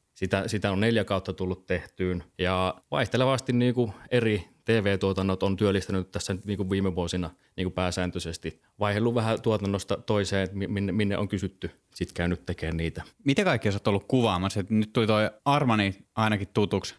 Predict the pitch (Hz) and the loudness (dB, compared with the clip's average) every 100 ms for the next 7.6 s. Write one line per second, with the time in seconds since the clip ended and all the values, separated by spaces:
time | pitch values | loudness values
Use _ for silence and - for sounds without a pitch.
0 | _ - 123 120 135 139 135 123 92 85 | _ -2 0 2 0 2 4 2 0 -2
1 | 90 82 85 - _ 107 98 135 156 120 | -4 -4 -6 -10 _ -4 2 2 4 2
2 | - 98 120 123 95 98 117 113 107 98 | 0 0 2 2 2 2 4 4 2 0
3 | 92 - 101 95 98 98 - _ - - | -4 -4 -4 0 2 2 -2 _ -20 -16
4 | - 52 - - 98 110 104 98 101 110 | -8 -8 -6 -4 -2 0 -2 0 0 2
5 | 104 98 98 95 90 92 95 92 _ _ | 2 0 -2 0 0 0 0 -4 _ _
6 | - _ 113 120 117 92 131 117 - - | -20 _ 2 4 2 0 0 0 0 0
7 | 120 113 107 90 98 92 | 2 2 0 0 0 0